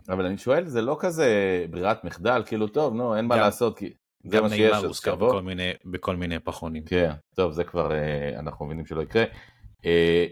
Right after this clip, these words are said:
Speaker 1: אה, אני רק אומר, לא מדובר כזה בברירת מחדל נוסח מנג'ר, זאת אומרת, אני זוכר שהייתי משחק מנג'ר, היה נשאר לי איזה חמש עשרה מיליון בסוף עונת העברות, הייתי אומר, "יאללה, שיבוא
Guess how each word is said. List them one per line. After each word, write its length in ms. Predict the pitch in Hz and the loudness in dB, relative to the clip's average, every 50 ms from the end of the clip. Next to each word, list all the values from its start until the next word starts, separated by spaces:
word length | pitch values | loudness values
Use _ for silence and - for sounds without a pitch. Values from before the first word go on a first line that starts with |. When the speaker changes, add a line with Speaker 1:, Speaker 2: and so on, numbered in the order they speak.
| - - | -6 -6
Speaker 1:
אה, 500 | - 85 85 82 80 82 82 80 80 80 - - | -4 -2 0 0 0 0 -2 -2 -4 -6 -8 -8
אני 160 | - 85 87 85 | -8 -6 -4 -2
רק 200 | 92 90 - 110 | -2 -2 -2 -2
אומר, 280 | 107 104 107 101 87 | -2 0 -2 -2 -2
לא 120 | 85 95 104 | -2 -4 -2
מדובר 300 | 117 117 110 101 110 104 - | -2 -2 -2 -2 -2 -2 -2
כזה 220 | - 101 87 87 78 | -4 -6 -4 -4 -4
בברירת 600 | 71 80 78 73 73 71 - 73 82 92 - - | -4 -2 -2 -4 -4 -6 -6 -4 -4 -4 -4 -4
מחדל 340 | 87 82 - - 82 87 92 | -8 -10 -10 -6 -4 -2 -2
נוסח 420 | 92 90 85 85 - 85 78 - 78 | 0 0 -2 -4 -6 -10 -14 -10 -8
מנג'ר, 440 | 82 90 104 117 107 104 110 98 | -6 -4 -4 -4 -2 -2 -2 -2
זאת 180 | 82 78 73 - | -2 -4 -6 -4
אומרת, 180 | 82 78 78 82 | -4 -4 -4 -4
אני 80 | 80 78 | -4 -6
זוכר 180 | 80 - - | -6 -8 -8
שהייתי 280 | 87 - 92 87 - 90 | -4 -2 -2 -2 -2 -6
משחק 280 | - - - 90 - | -14 -12 -14 -10 -6
מנג'ר, 460 | 104 107 110 113 107 82 85 80 71 71 | -2 -2 0 0 -2 -2 -2 -2 -2 0
היה 160 | 78 85 90 | 0 -2 -2
נשאר 300 | 90 85 - - 95 92 | -4 -4 -2 -2 -2 0
לי 160 | 90 87 82 | 0 -2 -2
איזה 280 | 82 78 78 80 80 78 78 - _ _ _ _ - - - _ | -2 -4 -4 -4 -4 -6 -8 -12 _ _ _ _ -20 -20 -20 _
חמש 260 | - - - 90 98 | -8 -6 -4 -4 -4
עשרה 200 | 95 - - 101 | -4 -4 -2 -2
מיליון 360 | 92 92 90 92 104 104 95 | -2 -2 0 2 2 2 0
בסוף 280 | 90 85 - 101 98 - | -2 -4 -2 -4 -2 -2
עונת 280 | 101 95 98 95 - 101 | -2 -2 -2 -2 0 0
העברות, 480 | 95 90 87 98 98 110 107 92 - | -2 0 0 0 2 2 0 0 0
הייתי 220 | 90 85 85 85 90 | -2 -4 -4 -4 -4
אומר, 200 | 82 80 80 80 | -4 -4 -4 -4
"יאללה, 240 | 80 80 78 76 | -4 -2 -4 -4
שיבוא 260 | 71 - 76 71 78 | -6 -4 -4 -4 -6